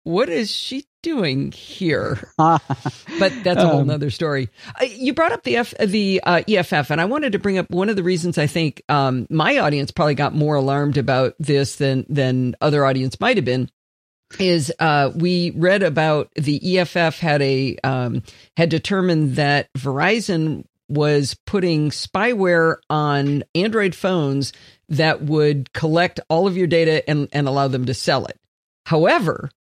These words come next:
Speaker 1: Since that was talked about on my show, and I wanted to make sure everybody hears this, the E F F has pulled that article after
Speaker 2: Interesting.
Speaker 1: conversations with Verizon, uh, because apparently they were testing it on one model of phone, they hadn't deployed it,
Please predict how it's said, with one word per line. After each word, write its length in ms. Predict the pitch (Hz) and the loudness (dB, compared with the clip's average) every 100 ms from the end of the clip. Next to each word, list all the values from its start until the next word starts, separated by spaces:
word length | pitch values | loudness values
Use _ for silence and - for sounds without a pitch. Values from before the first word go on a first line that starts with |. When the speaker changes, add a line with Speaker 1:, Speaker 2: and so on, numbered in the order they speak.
| _ _ - - | _ _ -14 -4
Speaker 1:
Since 580 | - 185 233 311 - | -2 2 2 2 -2
that 260 | - 226 - | -2 -2 0
was 300 | 202 185 - | 0 0 0
talked 300 | - 214 208 | -2 -2 0
about 200 | 180 151 | 0 2
on 140 | 147 147 | 2 2
my 120 | 143 | 0
show, 300 | - 175 196 | 2 2 2
and 100 | 151 | 0
I 40 | |
wanted 300 | 131 139 135 | 0 0 0
to 160 | - 151 | 2 2
make 220 | 147 143 | 2 2
sure 120 | 165 | 2
everybody 260 | 151 131 139 | 2 0 0
hears 260 | 269 233 | 2 0
this, 260 | 160 143 - - - - | 2 0 -2 -10 -14 -2
the 220 | 175 185 | 0 2
E 40 | 269 | 2
F 160 | 226 | 2
F 200 | 240 180 | 0 0
has 220 | 180 147 | 0 -2
pulled 380 | - - 226 190 | -4 -2 0 2
that 180 | 151 143 | 0 2
article 540 | 156 165 123 101 127 - _ _ _ 147 | 2 0 -2 -6 -10 -16 _ _ _ -2
after 240 | 147 127 | 2 2
Speaker 2:
Interesting. 240 | 139 113 | 2 2
Speaker 1:
conversations 720 | 151 139 143 165 160 - 143 | 0 0 -2 -2 -2 -2 -6
with 160 | 151 - | -6 -6
Verizon, 640 | 139 135 156 160 110 123 123 - - _ - | -2 0 2 0 -2 -4 -6 -12 -20 _ 0
uh, 380 | 156 151 151 | 2 2 0
because 560 | 135 147 165 185 160 127 - | 0 0 0 2 0 0 -4
apparently 460 | 143 208 214 190 | -2 0 0 0
they 140 | 147 151 | 0 0
were 120 | 143 | -2
testing 460 | - 190 185 190 180 | 0 -2 0 0 0
it 160 | 156 | 0
on 180 | 139 131 | -2 -2
one 200 | 135 175 | 0 2
model 320 | 202 190 196 202 | 2 2 2 0
of 80 | |
phone, 480 | - 160 151 147 151 - | 0 0 2 0 -2 -2
they 160 | 135 120 | -4 0
hadn't 300 | 156 202 220 | 0 0 -2
deployed 480 | 214 - 170 160 | -4 0 2 4
it, 220 | 156 156 | 2 0